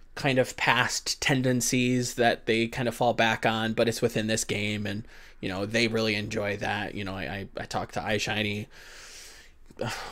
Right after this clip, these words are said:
I wanna say a year ago at this point, in a written interview, and he talks about how he set up this whole big structure at his camp, on his college campus, and built, like,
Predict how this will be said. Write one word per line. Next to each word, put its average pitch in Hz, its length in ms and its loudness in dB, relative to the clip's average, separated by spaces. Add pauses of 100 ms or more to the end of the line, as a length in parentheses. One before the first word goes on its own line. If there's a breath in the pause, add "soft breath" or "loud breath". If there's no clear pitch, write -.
(340 loud breath)
I 107 120 -2
wanna 104 140 -6
say 95 180 0
a 95 40 0
year 110 360 0
ago 92 240 -4
at 92 80 -6
this - 140 -6
point, 98 200 -6
in 95 140 -4
a 95 60 -2
written 104 200 -4
interview, 104 420 -4
and 101 140 -6
he 107 120 -6
talks 104 280 -4
about 107 180 -4
how 117 200 0
he 110 300 -4
set 123 220 2
up 113 100 0
this 107 180 -2
whole 123 340 4
big 123 260 0
structure - 460 2
at 107 140 4
his 104 120 -4
camp, 139 400 0
on 110 120 -2
his 104 120 -4
college 123 300 2
campus, 139 500 2
and 95 180 -2
built, 120 260 2
like, 101 220 -2